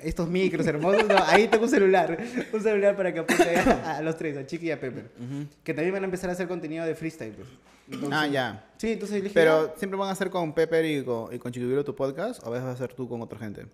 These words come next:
Speaker 1: O sea, me gustaría siempre contar con ellos, porque
Speaker 2: Ujú.
Speaker 1: vivimos cerca, entonces, pero sí vamos a invitar. Fácil,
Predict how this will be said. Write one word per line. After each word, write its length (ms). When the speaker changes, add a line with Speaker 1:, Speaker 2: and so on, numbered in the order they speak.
Speaker 1:
O 100
sea, 120
me 100
gustaría 520
siempre 360
contar 240
con 160
ellos, 180
porque 240
Speaker 2:
Ujú. 80
Speaker 1:
vivimos 260
cerca, 680
entonces, 560
pero 240
sí 280
vamos 240
a 40
invitar. 420
Fácil, 680